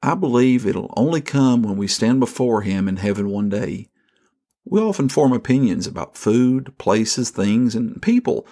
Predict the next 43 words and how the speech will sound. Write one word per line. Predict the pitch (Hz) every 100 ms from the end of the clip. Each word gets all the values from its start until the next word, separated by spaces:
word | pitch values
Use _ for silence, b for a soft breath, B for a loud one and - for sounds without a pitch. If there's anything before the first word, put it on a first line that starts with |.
| B B -
based | 202 208
on | 156
what | 147 -
we've | 123
heard | - - 131 127
others | 120 117 113
say | - 117 123 101
or | 80
what | 101 117 -
we | 113
think | 131 143 156
about, | 147 117 110 104 - b b b b
you | 120
know, | 113
these | 123 123
things | 131 139
based | 135 135 135
on | 151
their | 147
looks. | 147 151 151 - - - _ _ _ _ _
Unfortunately, | 101 101 170 185 - 117 127
many | 139 117 170
times | 156 127 127
we | 127
don't | 139 139
know | 131
the | 131
full | 131 135 135
story, | 123 - 69 -
and | 85
we | 120
make | 175 185 120
bad | 127 147
decisions | 135 110 92 95 95 110
based | - 110 113 123
on | 120 131 B B
what | - 120 -
our | 123 143
view | 131 117 95
of | 95
the |
truth | 87 - 92 -
is. | 92 - - -